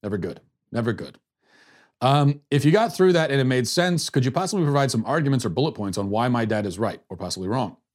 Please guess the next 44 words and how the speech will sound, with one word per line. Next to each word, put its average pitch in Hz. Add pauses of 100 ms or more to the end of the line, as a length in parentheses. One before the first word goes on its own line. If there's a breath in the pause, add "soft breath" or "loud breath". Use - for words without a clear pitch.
(140)
On 104
a -
side 147
note, 131
my 113
dad's 117
position 110
on 110
the 101
subject 107
has 98
never 98
changed, 147
and 104
I 101
feel 117
like 107
that's 110
the 101
reason 107
why 101
I 95
didn't 98
date 104
until 98
twenty-one 104
and 98
married 104
my 98
first 98
boyfriend, 117 (440 soft breath)
who 104
holds 147
the 120
same 117
position 98
when 95
it 90
comes 98
to 92
our 123
daughter 87
and 78
son. 78